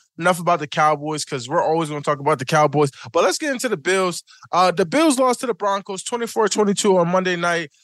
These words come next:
Um, Josh Allen shot fifteen for twenty-six, a hundred seventy-seven yards, one touchdown, two interception. And there was some controversy on Twitter, uh, from my dog, my brother, uh, Trayvon.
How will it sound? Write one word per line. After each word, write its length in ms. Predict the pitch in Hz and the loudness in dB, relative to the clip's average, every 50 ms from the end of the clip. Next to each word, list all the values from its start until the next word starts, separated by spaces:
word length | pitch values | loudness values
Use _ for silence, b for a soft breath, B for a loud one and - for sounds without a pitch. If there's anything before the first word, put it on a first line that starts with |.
| b b b | b b b
Um, 300 | - 147 156 156 151 143 | 0 2 2 2 2 0
Josh 300 | 131 196 202 208 196 208 | 2 2 2 4 4 2
Allen 180 | 190 196 196 185 | 4 4 4 4
shot 180 | - 180 160 | 2 0 0
fifteen 420 | - - 226 214 - - 233 214 202 | 0 0 0 0 0 0 0 0 0
for 120 | - 190 | -2 -4
twenty-six, 680 | - - 208 196 190 175 - - - 196 185 175 - - _ - | -4 -4 -4 -4 -4 -4 -4 -4 -2 -2 -4 -4 -6 -8 _ -8
a 60 | 131 | -2
hundred 260 | 135 185 202 208 190 | 0 2 2 2 2
seventy-seven 560 | - 208 196 190 190 - - 202 190 190 185 | 2 2 2 2 2 4 2 2 2 2 2
yards, 400 | 175 175 170 170 170 170 165 - _ _ _ | 2 2 4 4 2 0 -2 -6 _ _ _
one 160 | - 170 175 170 | -6 -4 -4 -2
touchdown, 400 | - 190 180 160 175 165 151 147 | -2 -4 -4 -2 -2 -2 -2 0
two 160 | - 190 180 | 0 0 2
interception. 640 | 165 156 - - 175 165 156 - 175 165 156 151 b b b b b b b - | 2 2 2 4 2 2 4 2 2 2 2 0 b b b b b b b -2
And 380 | - 208 226 233 240 233 220 - _ | 0 2 4 4 4 2 0 -2 _
there 140 | - 262 339 | 0 2 2
was 100 | 339 - | 2 2
some 140 | 359 330 262 | 0 0 0
controversy 600 | - 302 302 285 294 294 285 302 302 - - 285 | 2 2 2 2 0 0 0 0 0 2 2 0
on 120 | 277 269 | 0 0
Twitter, 360 | 196 - 226 175 123 110 - - _ - | 0 0 2 2 2 0 -4 -8 _ -2
uh, 240 | - 165 170 165 147 | 0 2 2 2 2
from 180 | - - 180 | 0 0 0
my 180 | 185 208 262 262 | 2 2 2 0
dog, 320 | 196 226 226 226 226 214 | 0 0 0 0 0 0
my 120 | 220 220 220 | 0 0 0
brother, 380 | 190 190 208 208 202 208 202 196 B B B B - | 0 2 0 2 2 0 -2 -4 B B B B -2
uh, 220 | - 175 175 156 | 0 0 0 0
Trayvon. 640 | 135 - - 208 220 220 185 196 202 196 196 196 196 | -2 -2 0 2 2 2 2 2 2 4 4 4 2